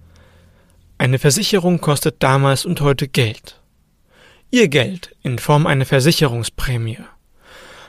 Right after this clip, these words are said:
Also sollten Sie doch aussuchen können, was Sie versichern wollen und wie Sie versichert werden, oder? Gäbe es diese Wahlmöglichkeit für jeden, so wäre es sehr wahrscheinlich, dass einige Zeitgenossen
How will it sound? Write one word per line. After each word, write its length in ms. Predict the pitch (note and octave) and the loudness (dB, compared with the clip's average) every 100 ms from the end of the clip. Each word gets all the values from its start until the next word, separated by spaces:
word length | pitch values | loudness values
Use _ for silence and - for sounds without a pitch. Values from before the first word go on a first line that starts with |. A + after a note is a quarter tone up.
| - _ | -20 _
Also 320 | - B2+ D3 | -2 0 2
sollten 340 | D#3 C#3 C#3 C#3 | 2 2 2 -2
Sie 80 | |
doch 200 | C3 - | -2 -2
aussuchen 420 | D#3 C#3 D3+ D3+ C#3 | 0 0 0 -2 0
können, 380 | C#3 C#3 C3 - - | 0 0 -4 -10 -16
was 420 | C#3 C3 C3+ - | -6 -2 -2 -2
Sie 100 | D#3+ | 0
versichern 500 | D#3 C#3+ F3 E3+ D3 | 2 4 4 2 4
wollen 320 | C3+ C3 C3+ | 2 0 -4
und 380 | - A#2+ - C3+ | -8 -8 -8 -4
wie 140 | G#3+ | -4
Sie 140 | F3+ E3 | -2 -2
versichert 440 | D3+ C#3+ D3+ C#3 | 0 -2 -2 -2
werden, 360 | C#3 B2+ C3 - _ _ _ | 0 -2 -4 -12 _ _ _
oder? 380 | - C#3+ C#3+ F3+ - _ _ _ _ _ _ - - - - - _ _ | -4 -2 -2 -4 -12 _ _ _ _ _ _ -20 -20 -20 -20 -20 _ _
Gäbe 280 | - B2 C3+ | 0 2 2
es 100 | D3+ | 0
diese 240 | F3 C#3+ | 0 0
Wahlmöglichkeit 640 | C3 B2 D3 C#3+ C#3+ C#3+ - | 2 2 2 0 -2 -4 -2
für 100 | C#3 | 0
jeden, 380 | C3+ D3+ D3+ C3 - - - | 2 2 2 -2 -14 -20 -6
so 160 | C#3+ | 0
wäre 240 | C3 B2+ - | 2 2 0
es 160 | - | -2
sehr 160 | D3 D3 | 2 2
wahrscheinlich, 580 | C#3+ - B2 A#2 D3 - | 2 0 0 0 -2 -2
dass 220 | C3+ - - | -4 -4 -2
einige 340 | C#3 F3 G3 | 2 2 0
Zeitgenossen 840 | - D3+ C#3 D#3+ D3 D3 - D3 | -2 -2 -2 -2 0 -2 -2 -4